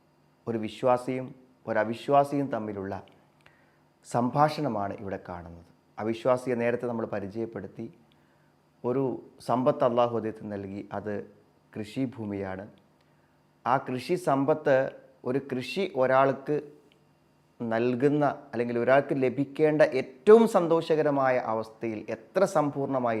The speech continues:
ലഭിക്കണോ അത്ര സമ്പൂർണ്ണമായൊരു കൃഷിയിടമാണ് മുന്തിരിത്തോട്ടം. അതേപോലെ തന്നെ ഈത്തപ്പനകൾ, അതിൽ ഇടവിളകൾ, അതിലൊരു നദി, ഏഹ്, എല്ലാ കാലത്തും സമൃദ്ധമായ വിളവ്, അതായിരുന്നു ആ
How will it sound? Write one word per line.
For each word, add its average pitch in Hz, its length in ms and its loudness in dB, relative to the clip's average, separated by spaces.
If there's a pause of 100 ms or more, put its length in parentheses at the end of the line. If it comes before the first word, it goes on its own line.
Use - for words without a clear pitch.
ലഭിക്കണോ 98 420 -10 (460)
അത്ര - 180 -2 (140)
സമ്പൂർണ്ണമായൊരു 113 800 -2
കൃഷിയിടമാണ് 101 680 -8
മുന്തിരിത്തോട്ടം. 98 640 -12 (680)
അതേപോലെ 110 380 0
തന്നെ 107 180 -6
ഈത്തപ്പനകൾ, 104 560 -4 (480)
അതിൽ 120 160 -2 (160)
ഇടവിളകൾ, 107 540 -2 (440)
അതിലൊരു 120 320 -2 (100)
നദി, 104 300 -4 (500)
ഏഹ്, 113 140 0 (100)
എല്ലാ 139 220 8 (140)
കാലത്തും 117 460 0
സമൃദ്ധമായ 104 560 -8 (120)
വിളവ്, 101 300 -6 (400)
അതായിരുന്നു 165 360 4
ആ - 20 -2